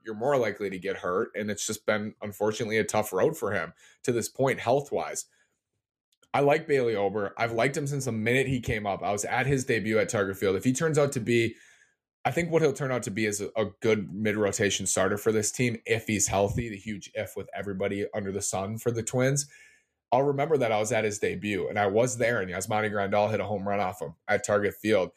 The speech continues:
But I like him. I like watching him pitch. He throws strikes. He's consistent, and he usually gives the Twins a chance to win. So I would describe his season, although cut short, he was,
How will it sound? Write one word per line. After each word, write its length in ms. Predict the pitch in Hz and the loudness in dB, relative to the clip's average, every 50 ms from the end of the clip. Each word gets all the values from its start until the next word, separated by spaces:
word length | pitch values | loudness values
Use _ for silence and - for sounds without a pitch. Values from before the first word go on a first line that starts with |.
| _ _ _ _ | _ _ _ _
But 100 | 123 131 | 2 2
I 60 | 127 | 2
like 380 | 123 117 110 113 143 156 151 | 2 2 2 2 2 2 0
him. 160 | - - 98 87 _ _ _ _ - | -2 -4 -4 -6 _ _ _ _ -10
I 40 | 113 | -8
like 260 | 117 110 117 139 139 | -4 -4 -4 -4 0
watching 340 | 143 139 135 135 - 139 127 | 0 0 0 0 -4 -6 -6
him 140 | 117 110 | -8 -8
pitch. 400 | - 123 127 123 120 117 - - _ - | -2 2 2 4 4 2 -4 -10 _ -12
He 80 | 113 | -12
throws 340 | 107 - - 113 123 139 139 | -10 -2 2 4 4 4 4
strikes. 460 | - - - 120 113 117 110 - - | 0 2 2 4 4 4 2 0 -6
He's 200 | - 120 123 117 | -4 -2 -2 -2
consistent, 760 | - - 110 98 - - - 135 131 - - 139 127 123 120 - _ _ _ _ _ - | -2 -4 -4 -2 0 4 4 4 2 2 2 2 0 0 -2 -6 _ _ _ _ _ -4
and 80 | 120 | -4
he 60 | 123 117 | -2 -2
usually 440 | 107 107 123 135 143 139 143 143 131 | 2 2 4 4 4 2 2 0 2
gives 300 | 113 123 120 117 110 104 | 2 2 2 0 0 -4
the 80 | 113 | -6
Twins 540 | 110 - - 110 98 95 92 90 90 - - _ _ _ _ _ _ | -8 -6 -6 -4 -2 -2 -2 -4 -6 -8 -10 _ _ _ _ _ _
a 60 | 110 | -2
chance 380 | 113 - - 113 104 104 98 - | 0 0 0 -2 -2 -2 -4 -4
to 100 | - 110 | -4 -2
win. 260 | 98 98 90 90 87 | -2 -2 -2 -2 -2
So 120 | - - - | 0 0 0
I 160 | - - 139 | 2 4 4
would 160 | 170 190 175 | 4 4 2
describe 380 | 165 151 - - 151 147 143 131 | 2 -2 0 2 2 2 2 2
his 180 | 135 127 - | 0 0 2
season, 460 | - 135 135 131 147 160 160 156 143 - _ _ | 0 0 0 2 2 0 0 0 -8 -14 _ _
although 280 | 110 123 127 127 123 | 2 4 6 6 4
cut 260 | 117 - - 131 113 - | 4 2 -2 -2 -2 -4
short, 440 | - - 123 120 139 156 170 - - _ _ _ _ _ _ _ _ _ _ _ _ _ _ _ _ _ _ _ _ _ _ _ _ | -2 2 4 6 6 6 4 0 -4 _ _ _ _ _ _ _ _ _ _ _ _ _ _ _ _ _ _ _ _ _ _ _ _
he 140 | - 135 165 | -2 -2 0
was, 260 | 165 156 139 - - | 0 0 -2 -4 -4